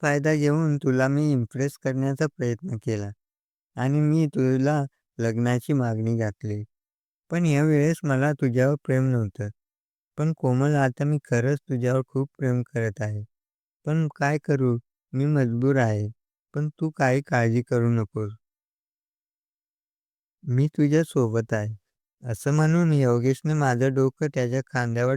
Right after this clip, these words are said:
ठेवून मला झोपी घालू लागला. मी माझ्या नशिबाला दोष देत झोपून टाकले. सकाळी उठून मग वगैरे आवरून बाहेर तेव्हा सासू मला म्हणाली, "महाराणी, उठलीस का? जा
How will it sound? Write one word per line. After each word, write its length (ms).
ठेवून 300
मला 300
झोपी 500
घालू 320
लागला. 320
मी 120
माझ्या 340
नशिबाला 600
दोष 340
देत 200
झोपून 400
टाकले. 420
सकाळी 400
उठून 500
मग 220
वगैरे 580
आवरून 680
बाहेर 360
तेव्हा 280
सासू 380
मला 260
म्हणाली, 500
"महाराणी, 600
उठलीस 400
का? 300
जा 220